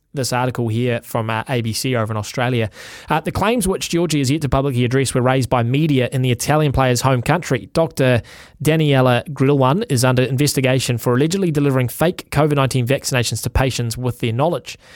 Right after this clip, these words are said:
According to Italian media, uh, she recently identified Giorgi as a patient, stating she was not vaccinated against covid nineteen.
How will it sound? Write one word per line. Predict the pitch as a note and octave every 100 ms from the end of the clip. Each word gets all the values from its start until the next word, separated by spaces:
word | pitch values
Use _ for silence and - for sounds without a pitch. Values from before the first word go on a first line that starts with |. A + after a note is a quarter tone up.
| - - - -
According | - D#3 C#3
to | B2+
Italian | C#3 C3+
media, | C3 C3 B2+ B2 -
uh, | C3+ A#2
she | B2+
recently | B2+ B2+ C#3
identified | A#2+ B2 A2+ B2 A2+
Giorgi | A#2+ C3+ D3 B2+
as | A#2
a | A#2+
patient, | - D#3 A3 A3 -
stating | - - C3 B2
she | A2+ B2+
was | A2
not | A#2+ D#3 -
vaccinated | C#3+ - B2+ A#2 A2
against | A2 A2+ -
covid | A#2 A2+
nineteen. | A2 A2 B2 B2